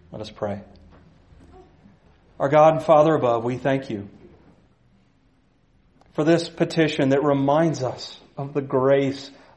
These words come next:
of the gospel that has been given to us and calls us to live a life of mercy toward others.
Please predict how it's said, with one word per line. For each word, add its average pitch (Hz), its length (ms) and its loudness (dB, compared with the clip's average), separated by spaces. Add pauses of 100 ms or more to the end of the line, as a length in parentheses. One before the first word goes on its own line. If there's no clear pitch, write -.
of 139 140 0
the 139 80 2
gospel 131 840 -2 (320)
that 139 120 0
has 135 120 0
been 131 160 -2
given 127 280 -2
to 135 120 -4
us 110 480 -4 (1300)
and 151 180 -2
calls 170 380 6
us 151 260 4
to 160 80 -2
live 151 180 2
a 147 60 4
life 139 300 6
of 143 100 -2
mercy 117 500 -4 (680)
toward 127 340 -2
others. 107 420 -2